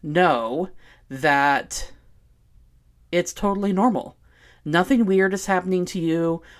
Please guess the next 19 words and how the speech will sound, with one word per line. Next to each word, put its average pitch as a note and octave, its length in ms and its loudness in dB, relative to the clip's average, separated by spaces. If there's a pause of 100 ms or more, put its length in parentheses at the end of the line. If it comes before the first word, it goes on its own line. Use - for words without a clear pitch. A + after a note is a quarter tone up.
(120)
You're D3+ 160 -2
not D#3 200 2
experiencing F#3 1000 0
an D#3 160 -6
S D3 200 -6
T F#3+ 220 -4
D, C#3 400 -6 (640)
and E3 500 0 (640)
it's F3+ 240 0
just F#3+ 380 0
fine. C3+ 520 -2
In E3+ 180 -4
fact, F3 420 -4
you F3+ 80 -2
have G#3 260 0
to B3 80 -4
have G3+ 240 -2
cervical G3 540 -2
mucus C#3 800 -4